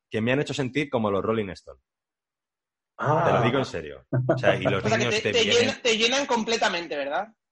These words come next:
Speaker 1: Es que cuando tú haces algo para los niños, como ellos lo viven todo, eh, pues tan, tan en el presente, no, no te juzgan, no... Luego ya, pues ya van creciendo y lógicamente ya van teniendo un recorrido musical, pero al principio ellos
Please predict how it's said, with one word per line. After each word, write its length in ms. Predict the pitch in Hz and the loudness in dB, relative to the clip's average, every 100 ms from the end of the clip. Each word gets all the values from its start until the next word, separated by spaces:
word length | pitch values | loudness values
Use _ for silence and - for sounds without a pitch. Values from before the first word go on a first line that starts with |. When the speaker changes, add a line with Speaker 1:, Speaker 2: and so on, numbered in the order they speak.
| _ _ _ _ _ _ | _ _ _ _ _ _
Speaker 1:
Es 160 | - 131 | -2 0
que 80 | 156 | 4
cuando 200 | 139 131 | 4 4
tú 120 | 127 | 4
haces 160 | 147 151 | 2 2
algo 180 | 151 147 | 2 4
para 160 | 143 | 4
los 80 | 131 | 4
niños, 380 | 131 147 160 - _ | 4 0 -4 -8 _
como 300 | - 110 107 | 0 2 2
ellos 500 | 117 120 139 175 - | 2 2 2 2 0
lo 120 | 120 | 0
viven 260 | 120 135 143 | 0 0 0
todo, 540 | 147 139 135 127 - _ _ | 2 4 4 2 -2 _ _
eh, 440 | 92 - _ _ _ _ | -20 -20 _ _ _ _
pues 240 | 95 92 | -10 -6
tan, 420 | - 120 127 117 - | -2 -2 -2 -8 -6
tan 100 | 120 | -2
en 60 | |
el 80 | 143 | -2
presente, 340 | 120 156 139 117 | -4 -6 -4 -2
no, 120 | 131 | -2
no 140 | 117 | -2
te 120 | 143 | -4
juzgan, 360 | 135 160 123 117 | -2 -4 -4 -4
no... 360 | 120 123 127 _ _ _ _ _ _ _ _ _ _ - - | -2 -2 -4 _ _ _ _ _ _ _ _ _ _ -20 -8
Luego 200 | 95 107 | -2 0
ya, 160 | 120 | 2
pues 140 | 120 92 | 0 0
ya 140 | 104 | 0
van 120 | 113 | 0
creciendo 360 | 110 107 131 127 | -2 0 0 2
y 40 | |
lógicamente 460 | 120 113 117 117 131 | 0 0 -4 -2 -2
ya 80 | 117 | -2
van 140 | 107 | -2
teniendo 240 | 107 113 117 | -4 -4 -2
un 40 | |
recorrido 380 | 120 110 110 104 | -2 -2 -4 -6
musical, 320 | 95 - 135 | -10 -6 -4
pero 120 | 110 | -2
al 60 | 104 | -4
principio 500 | 107 120 135 185 - _ | -6 -16 -8 -6 -6 _
ellos 400 | 117 151 - - | -10 -8 -8 -12